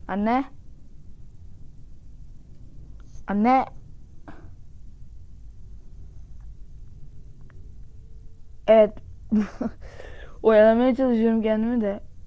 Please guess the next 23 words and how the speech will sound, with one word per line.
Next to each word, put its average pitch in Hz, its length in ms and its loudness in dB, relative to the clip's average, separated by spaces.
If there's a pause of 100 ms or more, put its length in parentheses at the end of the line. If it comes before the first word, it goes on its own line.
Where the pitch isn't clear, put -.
(100)
Abi 240 340 10
ya, 190 460 8 (100)
gondol. 240 680 6 (500)
Gondol 226 480 6
bir 208 60 -2
şey 240 300 0
değildi 262 340 0
de. 190 200 2 (680)
Kamikaze 233 580 6
çok 214 240 2
kötü. 190 300 0
Şöyle 196 260 0
yapacağım 180 480 -4
ya. 170 100 -6 (1300)
Konuşacağım 180 560 0
ben 165 220 -4
videoda. 185 440 -4 (720)
Bu 302 120 8
videoda 240 640 8
konuşmak 220 540 4
var, 233 240 8 (120)
eğlence 208 420 4
yok. 190 240 -2